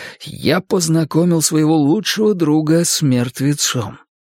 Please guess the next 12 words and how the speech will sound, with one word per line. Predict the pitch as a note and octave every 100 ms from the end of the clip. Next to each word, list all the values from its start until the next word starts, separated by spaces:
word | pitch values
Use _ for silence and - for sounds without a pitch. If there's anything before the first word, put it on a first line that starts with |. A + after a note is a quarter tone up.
| _ _ _ _ _ _ _ -
Минуту | C2+ F2+ A2+ C#3 F#3
спустя | - G3+ F#3+ - C#3+
мы | D#3+ D#3+
добрались | C#3+ C3+ A#2+ B2+
до | C3 C#3
тарантаса | B2+ A#2 G#2+ B2+ C3+ B2+
Лорела | A#2+ C3 C3 B2+
и | B2+
Харди, | - D#3+ B2+ - -
стоявшего | - - F#2+ A#2+ - C3
позади | A#2+ A#2+ A2+ G#2+
мастерской. | A#2+ A2+ - B2 - - -